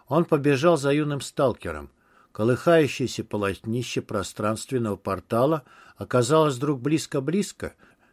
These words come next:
Все вокруг поглотил нестерпимо яркий зеленый свет. Плюмбом непроизвольно зажмурился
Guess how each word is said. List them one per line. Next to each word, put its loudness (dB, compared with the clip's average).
Все 4
вокруг 4
поглотил 2
нестерпимо -2
яркий 0
зеленый 0
свет. -8
Плюмбом 4
непроизвольно 2
зажмурился 0